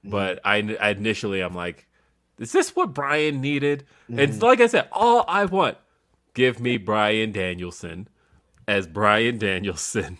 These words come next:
Speaker 1: Mm-hmm.
Speaker 2: the guy that we all love and wanna cheer through his matches,
Speaker 1: Right.
Speaker 2: winning a championship. I got screwed out of it at every turn in the other company.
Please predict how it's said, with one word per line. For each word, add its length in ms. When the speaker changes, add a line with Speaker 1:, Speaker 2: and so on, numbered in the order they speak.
Speaker 1:
Mm-hmm. 340
Speaker 2:
the 80
guy 260
that 140
we 120
all 280
love 260
and 100
wanna 180
cheer 260
through 200
his 180
matches, 500
Speaker 1:
Right. 220
Speaker 2:
winning 360
a 40
championship. 680
I 140
got 280
screwed 280
out 180
of 80
it 100
at 120
every 320
turn 260
in 80
the 140
other 160
company. 480